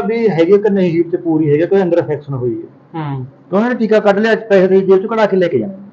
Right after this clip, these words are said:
Speaker 2: ਹੂੰ।
Speaker 1: ਬਹੁਤ
Speaker 2: ਠੀਕ ਹੈ।
Speaker 1: ਦਿੱਕਤ ਆਉਂਦੀਆਂ ਨੇ ਵੀ ਇਹ ਚੀਜ਼ ਚ, ਕੋਈ ਮੰਨੇ ਨਾ ਮੰਨੇ।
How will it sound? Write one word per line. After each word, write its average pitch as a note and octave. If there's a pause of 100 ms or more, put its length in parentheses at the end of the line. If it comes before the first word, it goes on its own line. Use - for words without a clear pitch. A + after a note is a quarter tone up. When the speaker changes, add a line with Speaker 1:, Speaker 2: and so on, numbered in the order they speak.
(180)
Speaker 2:
ਹੂੰ। C3+ (1600)
Speaker 1:
ਬਹੁਤ F#3+
Speaker 2:
ਠੀਕ A3
ਹੈ। G3
Speaker 1:
ਦਿੱਕਤ G3+
ਆਉਂਦੀਆਂ F#3
ਨੇ D3
ਵੀ D3
ਇਹ F3
ਚੀਜ਼ D#3+
ਚ, C3+
ਕੋਈ D#3+
ਮੰਨੇ F#3
ਨਾ D3
ਮੰਨੇ। G2+